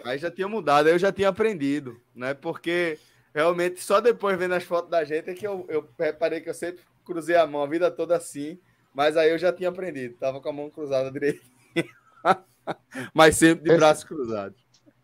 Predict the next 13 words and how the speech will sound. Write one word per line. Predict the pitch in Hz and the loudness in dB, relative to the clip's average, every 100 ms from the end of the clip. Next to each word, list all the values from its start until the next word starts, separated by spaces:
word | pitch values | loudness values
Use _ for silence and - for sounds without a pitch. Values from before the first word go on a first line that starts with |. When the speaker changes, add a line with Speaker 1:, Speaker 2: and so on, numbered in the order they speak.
| _ - | _ 0
Speaker 2:
Essa | 160 160 185 | 4 6 4
foto | 190 180 190 | 6 4 8
Speaker 1:
É. | |
Speaker 2:
aí | 156 156 | 6 6
tá | 185 | 4
merecendo | 190 185 165 170 170 175 | 6 6 4 -2 -2 -2
ir | |
pro | 165 165 | -2 -2
Instagram, | 202 165 139 127 | 2 4 4 0
viu? | 120 131 | -2 -6
Quinta-feira | 139 127 127 - 120 120 120 | -8 -4 -4 -2 -2 0 0
aí | 110 110 | -2 -6
no | 117 104 95 | -8 -12 -14